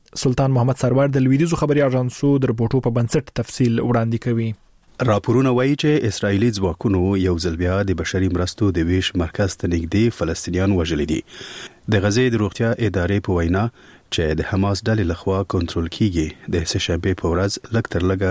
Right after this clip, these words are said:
Speaker 2: اوويشت فلسطینیان د غزې جنوبي ښار رفح ته نږدې ووژل شول او لسګونه نور ټپیان شول. حماس د امریکا او اروپایي اتحادیې لخوا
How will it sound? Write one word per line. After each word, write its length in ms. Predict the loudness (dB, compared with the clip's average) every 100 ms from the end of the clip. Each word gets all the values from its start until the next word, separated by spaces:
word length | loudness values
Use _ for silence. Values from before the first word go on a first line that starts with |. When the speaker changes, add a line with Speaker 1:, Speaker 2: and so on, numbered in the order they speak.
| 0
Speaker 2:
اوويشت 360 | 2 2 0 -4
فلسطینیان 580 | -4 -4 -4 -2 0 -2 -6 -18 -18 -18 -4
د 120 | -2
غزې 460 | 0 0 0 0 0
جنوبي 360 | 0 0 0 -2
ښار 260 | -2 -2 -2
رفح 320 | -4 -4 -6 -2
ته 100 | -2
نږدې 280 | 0 0 0 2
ووژل 340 | 2 2 0 -2
شول 240 | 0 0 0 0
او 60 | 0 0
لسګونه 460 | -2 -2 0 2 2
نور 180 | 0 -2
ټپیان 320 | -6 -4 -4 -4
شول. 180 | -4 -4 -10 -20 -18 -18 -18 -18 -4
حماس 260 | 0 0 0
د 60 | 0
امریکا 320 | 0 0 -2 -2 0
او 80 | 0
اروپایي 360 | 0 0 0 0 -2
اتحادیې 500 | -4 -4 0 0 0
لخوا 340 | -2 -2 -2